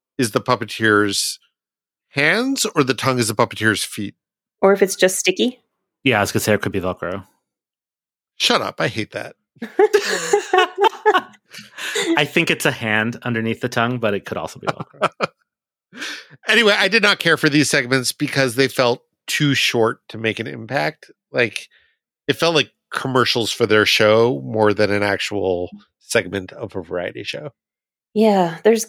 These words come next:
Speaker 3: Yeah.
Speaker 2: there would have been or should have been a happy medium that the Mum and Sean's bits could have reached and didn't, because the, that paper faces thing went on for, for a bit. I didn't time it.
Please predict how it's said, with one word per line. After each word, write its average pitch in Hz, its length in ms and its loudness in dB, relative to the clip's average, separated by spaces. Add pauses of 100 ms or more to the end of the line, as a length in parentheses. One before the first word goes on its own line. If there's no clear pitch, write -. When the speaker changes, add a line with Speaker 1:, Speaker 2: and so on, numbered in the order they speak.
Speaker 3:
Yeah. 202 100 -6
Speaker 2:
there 220 460 4 (1040)
would 269 220 4
have 262 220 4
been 180 280 6
or 185 80 4
should 262 180 6
have 180 120 4
been 165 140 4
a 165 40 4
happy 180 240 2
medium 160 540 4 (140)
that 170 200 2
the 160 100 6
Mum 160 140 4
and 160 80 2
Sean's 156 300 2
bits - 500 2 (240)
could 190 180 2
have 170 140 2
reached - 560 0
and 165 200 4
didn't, 160 460 2 (300)
because 165 400 0
the, - 220 0
that 165 160 2
paper 190 220 2
faces 175 420 2
thing 160 220 4
went 160 140 6
on 151 320 2 (220)
for, 160 380 0
for 285 200 2
a 269 80 6
bit. 180 460 2 (300)
I 170 140 2 (320)
didn't 208 220 4
time 175 280 2
it. 139 200 2